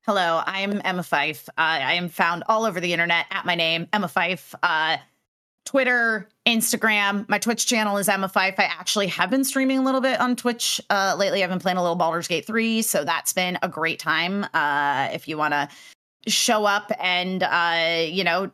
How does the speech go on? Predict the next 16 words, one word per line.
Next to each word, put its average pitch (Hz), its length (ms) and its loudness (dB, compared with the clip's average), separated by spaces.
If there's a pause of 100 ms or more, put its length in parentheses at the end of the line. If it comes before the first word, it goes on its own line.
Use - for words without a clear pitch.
try 185 220 2
to, 185 580 2
uh, 208 40 -2
seduce 226 480 0
some 247 500 2
thirsty 262 380 0
party 277 220 2
members. 170 360 0
That's 185 260 2
mostly 208 340 4
what 214 100 0
the 220 60 -4
game's 233 180 2
about, 240 240 2
right? 190 300 0
Um, 202 340 2